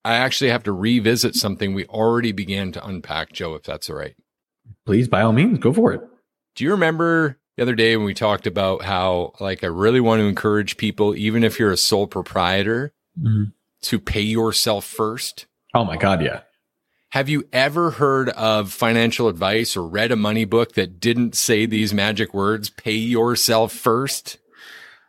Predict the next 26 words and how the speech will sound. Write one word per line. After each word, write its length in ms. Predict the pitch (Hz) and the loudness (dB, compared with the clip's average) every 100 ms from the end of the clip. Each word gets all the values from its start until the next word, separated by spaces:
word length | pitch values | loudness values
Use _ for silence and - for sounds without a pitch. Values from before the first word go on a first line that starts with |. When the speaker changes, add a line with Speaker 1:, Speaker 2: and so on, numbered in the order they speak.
| _ - | _ -10
Speaker 2:
<sighs> 300 | - - - 123 117 | -6 -6 -2 -2 -2
Personally, 680 | - 139 151 233 285 220 - - - | 0 0 2 -2 0 -2 -4 -6 -4
I 80 | |
haven't 400 | 120 156 202 240 | -2 0 2 2
experienced 600 | 170 - - 135 135 123 123 | 0 -2 -2 0 2 0 0
that 200 | 117 113 | -2 -2
from 140 | 104 | -4
any 200 | 104 110 | -2 -2
credible 440 | - - 87 98 127 | -2 -4 -2 0 0
source, 640 | - 147 180 - - - _ _ 135 | 0 0 0 -2 -10 -16 _ _ 0
just 220 | 139 139 | 2 2
because 400 | 165 - 156 156 | 2 2 0 0
the 60 | |
thing 240 | - 151 143 | -2 2 4
is, 320 | 139 - - _ _ _ _ _ 127 | 2 -2 -10 _ _ _ _ _ -10
people 320 | - 240 240 | -8 -2 -2
seem 220 | 254 254 | 0 0
to 60 | 190 | 0
forget 760 | - 117 104 - 233 - - - 123 | -2 -4 -2 0 0 0 -8 -8 0
that 340 | 123 113 113 | 0 0 0
they're 220 | 135 170 | 4 4
in 240 | 147 151 120 | 4 2 2
business 520 | 127 135 123 110 - | 2 2 -2 -4 -8
to 100 | - | -10
pay 240 | - 240 339 | -2 0 2
themselves. 760 | 101 - - - - - | -2 -4 -12 -14 -20 -20